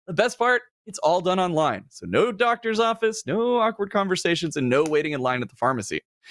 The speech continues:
Uh, with Blue Chew, men everywhere are excited to see the postman because when your package has arrived, your package has arrived. Uh, <laughs> so if you could benefit from a little extra confidence when it's time to perform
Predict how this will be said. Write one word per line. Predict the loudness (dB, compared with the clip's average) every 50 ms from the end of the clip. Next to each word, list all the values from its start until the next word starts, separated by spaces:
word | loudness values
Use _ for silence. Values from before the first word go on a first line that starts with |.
| -20 -20 -20 -6 -2
Uh, | 0 0 0 0 0
with | -4 -2
Blue | -2 -2 -2 0
Chew, | 0 0 0 0 0 0
men | -2 -2 -2 -2 -4
everywhere | -4 -2 -2 0 0 0 0 0 0
are | -2 -2
excited | -2 -2 -2 0 0 2 0 -2 -4 -4
to | -4
see | -4 -2 0 0 0
the | 0 -2
postman | -2 0 -2 -2 -2 -4 -4 -2 -2 -2
because | -2 -2 -4 0 0 -2 -2 -2
when | -2 -2
your | -2 -2
package | -2 -2 -2 -2 -2 -4 -4
has | -4 -4 -2
arrived, | -2 -2 0 0 0 0 -2 -4 -8 -14 -20 _ _ _ _ -4
your | -4 -2
package | 0 0 0 0 -2 -4 -8 -8 -8 -14 -20 _ _ _ _
has | -8 -6 -4 -2
arrived. | 0 0 0 -2 -4 -6 -8 _ -12 -8 -6 -6 -6 -6 -4 0
Uh, | 0 2 2 4 2 2 0
<laughs> | -2
so | -4 -2 -2 2 2 2 2 2 0
if | -4 -4 -4
you | -4 -4 -4
could | -4 -4 -2
benefit | -2 -2 -2 -2 -2 -2 0 0
from | 0 0 0
a |
little | 0 2 0 2 0
extra | -2 -2 -2 -4 -6 -2
confidence | 0 0 0 0 0 0 0 0 0 -2 -2
when | -4 -4 -4
it's | -4 -6 -2
time | 0 0 2 0 -2 -4 -8
to | -10 -6
perform | -6 -6 -4 -2 -2 0 0 2 0 0 -2 -4 -10